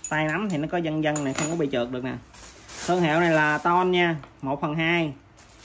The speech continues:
Ra ban nha, chuẩn nhích nhật đồ gì đàng hoàng. Cần nước xi khúc này còn sáng nè. Dưới này ủa xài nó chấp, nó nói, nó đập gì nè.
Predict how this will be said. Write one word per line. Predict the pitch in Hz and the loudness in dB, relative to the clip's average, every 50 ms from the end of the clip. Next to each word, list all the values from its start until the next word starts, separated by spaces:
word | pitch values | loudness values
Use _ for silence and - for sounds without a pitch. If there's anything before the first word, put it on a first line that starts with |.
| - - | -14 -4
Ra | 160 165 170 | 0 2 2
ban | 175 170 170 170 170 175 | 4 4 4 4 2 2
nha, | 175 165 156 147 139 - | 2 0 -2 -2 -6 -6
chuẩn | 131 127 160 190 | -4 -2 0 0
nhích | 208 202 - | -2 -2 -4
nhật | 147 131 - - | -6 -6 -6 -4
đồ | 147 135 | -2 0
gì | 139 135 135 | 0 0 0
đàng | 131 131 127 131 127 | 0 -2 -4 -4 -4
hoàng. | 131 127 127 120 123 123 - - - | -4 -2 -2 0 2 2 2 0 0
Cần | 123 131 139 139 | -4 -4 -2 -2
nước | 143 175 | -2 -2
xi | 180 - 190 165 156 151 | -2 -2 0 0 -2 -2
khúc | - - 196 180 | -4 -8 -6 -4
này | 156 139 135 131 | -4 -4 -4 -6
còn | 135 135 | -6 -8
sáng | - 160 156 170 214 262 | -8 -8 -8 -8 -6 -6
nè. | 233 156 123 - - - - - - - - - - - | -6 -6 -8 -10 -14 -18 -20 -20 -20 -20 -18 -18 -10 -4
Dưới | 160 180 | -4 -2
này | 190 165 147 143 | 0 0 0 0
ủa | 143 165 | 0 0
xài | 165 165 139 139 | 0 -2 -4 -2
nó | 156 170 | -2 0
chấp, | 170 214 - - - | 0 -2 -2 -2 -6
nó | 202 | -4
nói, | 196 196 196 226 269 285 | -2 -2 -2 0 0 0
nó | 262 185 185 | 0 0 0
đập | 160 - - - - | -2 -4 -4 -6 -4
gì | 151 139 | -2 -2
nè. | 135 127 117 | 0 0 -2